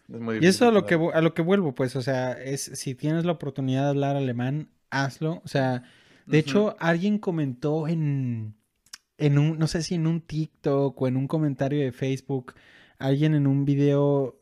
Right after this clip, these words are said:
Speaker 2: dijo, ah, sobre los amigos, de hacer amigos en Alemania, de que
Speaker 1: Ujú.
Speaker 2: "llevo siete años o no sé cuántos años aquí en Alemania y el único amigo que tengo es mi esposo".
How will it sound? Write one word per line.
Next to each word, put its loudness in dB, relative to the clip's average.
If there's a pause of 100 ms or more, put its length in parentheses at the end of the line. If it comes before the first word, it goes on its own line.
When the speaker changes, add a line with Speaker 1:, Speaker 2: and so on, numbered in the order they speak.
Speaker 2:
dijo, -4 (300)
ah, 6
sobre 2
los 2
amigos, 2
de 2
hacer 2
amigos -2
en -6
Alemania, -2 (420)
de -4
que 4
Speaker 1:
Ujú. -14
Speaker 2:
"llevo -2
siete -4
años -2
o 0
no -2
sé -4
cuántos -4
años -2
aquí -6
en -2
Alemania 0
y 2
el 2
único 0
amigo 0
que -4
tengo -2
es -2
mi 0
esposo". -8